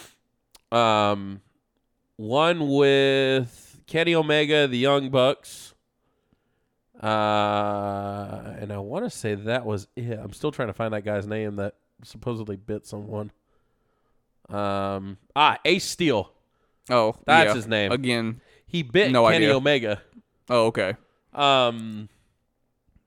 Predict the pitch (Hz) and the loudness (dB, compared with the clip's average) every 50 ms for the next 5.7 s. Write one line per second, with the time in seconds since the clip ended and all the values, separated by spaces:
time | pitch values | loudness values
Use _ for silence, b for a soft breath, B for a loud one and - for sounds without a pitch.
0 | _ - 120 117 110 110 110 110 107 107 101 98 101 85 - - 117 151 214 226 | _ -8 -4 -2 0 0 -2 -4 -4 -4 -4 -4 -6 -8 -10 -10 -6 -6 -4 0
1 | 240 196 139 127 107 104 104 - 247 262 233 - 117 123 175 190 - 170 135 123 | 0 0 0 0 0 0 0 -2 -2 -4 -4 -6 -6 -4 -4 -4 -6 -6 -6 -4
2 | 170 220 247 247 170 127 123 - - 127 151 165 156 123 113 - 143 226 226 185 | -4 -4 -6 -6 -6 -6 -6 -4 -4 -4 -4 -4 -6 -6 -4 -2 -2 -2 -4 -6
3 | 107 98 95 - _ _ _ _ _ _ _ _ _ _ _ _ _ _ _ _ | -8 -8 -10 -12 _ _ _ _ _ _ _ _ _ _ _ _ _ _ _ _
4 | _ _ _ - 120 117 107 107 107 104 107 - - - 131 131 135 147 _ _ | _ _ _ -2 0 0 0 0 -2 -6 -10 -10 -6 -2 0 0 0 -2 _ _
5 | _ _ - 117 139 220 277 320 320 220 123 92 80 | _ _ -6 -4 -2 0 0 0 0 -2 -4 -6 -10